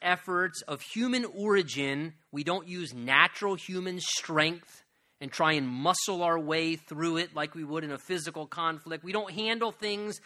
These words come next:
the way the unsaved world does. So we don't draw from, "Well, this is what I see people do at work," or, "This is how I saw people when I was growing up." No, no.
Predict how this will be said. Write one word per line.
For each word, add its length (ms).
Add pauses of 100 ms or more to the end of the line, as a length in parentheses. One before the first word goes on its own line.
(160)
the 80
way 220
the 200
unsaved 760
world 360
does. 240 (1000)
So 160
we 100
don't 180
draw 360
from, 320
"Well, 100
this 220
is 120
what 140
I 160
see 240
people 300
do 220
at 60
work," 460
or, 60
"This 180
is 80
how 140
I 140
saw 220
people 440 (240)
when 120
I 140
was 160
growing 300
up." 100 (480)
No, 100
no. 220